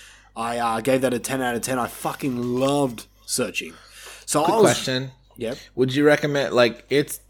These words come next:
Speaker 2: out at the movies.
Speaker 1: Yes.
Speaker 2: Uh, would you recommend a laptop watch or a movie watch?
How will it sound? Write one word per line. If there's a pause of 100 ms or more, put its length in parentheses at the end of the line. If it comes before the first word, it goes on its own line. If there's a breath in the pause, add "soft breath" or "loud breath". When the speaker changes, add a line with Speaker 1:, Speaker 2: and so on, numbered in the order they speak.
(120)
Speaker 2:
out
at
the
movies.
Speaker 1:
Yes. (1080 loud breath)
Speaker 2:
Uh,
would
you
recommend
a
laptop
watch
or
a
movie
watch?